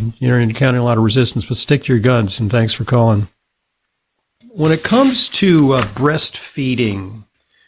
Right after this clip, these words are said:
uh, we know that breastfeeding is good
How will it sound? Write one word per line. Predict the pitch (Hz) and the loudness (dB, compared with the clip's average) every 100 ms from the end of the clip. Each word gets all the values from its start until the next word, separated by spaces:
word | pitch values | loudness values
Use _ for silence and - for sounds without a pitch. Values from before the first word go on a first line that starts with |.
| _ _ - | _ _ -6
uh, | 131 131 | -4 -2
we | 139 | 0
know | 208 | 2
that | 277 143 | 2 0
breastfeeding | 117 139 160 - - 139 131 127 120 113 110 _ _ | -2 -2 0 -4 -4 -2 0 0 0 -6 -10 _ _
is | 131 123 110 | -4 -2 -2
good | - 160 160 147 123 117 | -2 2 4 4 0 -8